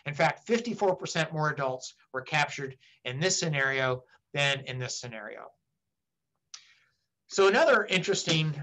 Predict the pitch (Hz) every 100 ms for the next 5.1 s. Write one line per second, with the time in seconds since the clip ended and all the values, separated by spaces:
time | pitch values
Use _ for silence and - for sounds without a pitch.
0 | - - 190 208 143 113 117 156 - _
1 | - - - 165 180 160 185 175 170 -
2 | 170 165 175 247 247 226 - - 180 170
3 | - 156 147 - 131 151 196 220 160 123
4 | 123 127 - - - 151 175 190 170 160
5 | 147